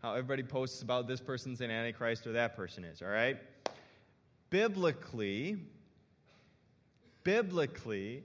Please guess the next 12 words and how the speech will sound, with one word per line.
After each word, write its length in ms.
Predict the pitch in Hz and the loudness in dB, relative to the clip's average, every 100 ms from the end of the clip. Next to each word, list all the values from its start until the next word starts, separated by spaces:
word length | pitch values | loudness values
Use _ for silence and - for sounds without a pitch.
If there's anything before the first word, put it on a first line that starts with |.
| - | -6
an 120 | 147 - | -6 -2
antichrist 1160 | 175 220 233 185 139 131 120 98 110 196 - - | 0 0 0 2 2 0 0 2 2 -2 -6 -10
is 160 | 143 131 | -8 -4
not 220 | 151 156 | -2 0
a 60 | 160 | -2
single 500 | - - 156 143 139 | -4 -4 -4 -4 -6
person. 640 | - 180 165 - 87 120 151 - _ _ _ _ _ _ _ _ _ _ | -6 -8 -8 -8 -10 -12 -16 -20 _ _ _ _ _ _ _ _ _ _
It 160 | 151 | 0
is 280 | 151 147 143 - - | 2 0 -4 -10 -2
anyone 920 | 214 277 269 160 101 95 92 147 214 - - - _ _ _ _ _ | 0 2 0 0 -2 -4 -2 -2 -4 -8 -18 -20 _ _ _ _ _
who 220 | 135 123 | -4 0
is 600 | 107 113 185 240 214 - | 2 4 2 0 -6 -10